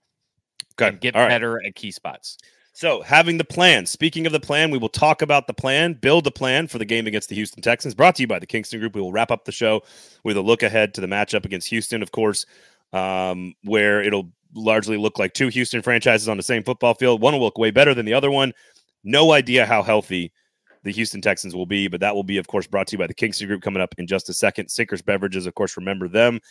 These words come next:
Speaker 1: as well. Support good local business in this town. Uh, search Sinkers Beverages on Uber Eats. They'll send the booze directly to your house while you're watching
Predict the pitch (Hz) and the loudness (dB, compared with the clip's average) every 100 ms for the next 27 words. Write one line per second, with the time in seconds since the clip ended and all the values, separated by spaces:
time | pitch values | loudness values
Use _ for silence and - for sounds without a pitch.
0 | _ - 95 95 110 123 - - 127 117 | _ -6 -4 2 2 2 -2 -2 0 0
1 | 123 110 113 98 101 107 104 - 101 98 | -2 2 2 2 -2 -2 -4 -8 -8 -6
2 | 90 - 104 98 95 _ _ _ 90 80 | -6 -4 -2 -2 -6 _ _ _ -8 -4
3 | - 113 - 110 101 90 98 95 98 90 | -2 -2 -2 -4 -2 0 0 0 -4 -4
4 | 87 87 90 85 95 - 87 101 95 90 | -6 -6 -6 -4 -4 -4 -6 -4 -4 -4
5 | 92 - 87 - 101 - 101 85 127 139 | -4 -2 0 0 -2 -4 -4 4 4 4
6 | 107 98 92 131 131 131 | 2 0 4 4 4 0